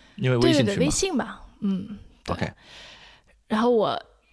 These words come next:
Speaker 2: 开始呢，我就会给他们写一些规则，让他们去买嘛。当然，我会给他们有一定、有一部分的返现。
Speaker 1: 对。
Speaker 2: 这个应该不会有人举报我吧？这个要是被举报，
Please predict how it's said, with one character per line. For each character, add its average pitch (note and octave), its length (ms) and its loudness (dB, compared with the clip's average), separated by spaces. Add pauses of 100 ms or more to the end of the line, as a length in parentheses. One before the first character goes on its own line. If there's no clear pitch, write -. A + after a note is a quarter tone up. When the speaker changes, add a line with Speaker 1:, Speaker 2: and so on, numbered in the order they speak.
(480)
Speaker 2:
开 D4+ 180 2
始 - 200 0
呢， F#3 140 -4
我 G3 120 -2
就 G#3 120 -2
会 A#3+ 140 0
给 A3+ 100 -8
他 G#3 140 -6
们 B3+ 140 0
写 - 180 -4
一 - 80 -8
些 A#3 180 -2
规 C#4+ 160 -2
则， G3+ 120 -4
让 G#3 100 -4
他 A3+ 60 -2
们 A#3+ 100 -2
去 - 160 -6
买 A3 320 -4
嘛。 G#3 260 -12 (140)
当 G#3+ 100 -4
然， A3 80 2
我 G#3+ 80 -2
会 A3+ 160 -4
给 G#3+ 120 -8
他 - 100 -10
们 G#3+ 100 0
有 G#3 80 -2
一 G#3 80 -6
定、 A3 240 0 (120)
有 G#3 120 0
一 F#3+ 80 -2
部 B3 140 0
分 A3+ 140 0
的 G#3 80 0
返 - 180 -10
现。 - 320 -2 (380)
Speaker 1:
对。 G2 260 0
Speaker 2:
这 D#4 160 -2
个 D4 60 2
应 D4 80 -4
该 D#4+ 100 2
不 D#4+ 100 -6
会 C4 120 -4
有 G#3 40 -4
人 G3+ 120 -6
举 - 140 -6
报 A#3+ 200 2
我 G#3+ 100 -2
吧？ G3 140 -10
这 A#3+ 140 -6
个 A#3+ 40 -2
要 A#3 60 -2
是 A3+ 80 -4
被 A#3 160 -2
举 - 160 -10
报， A3+ 180 -2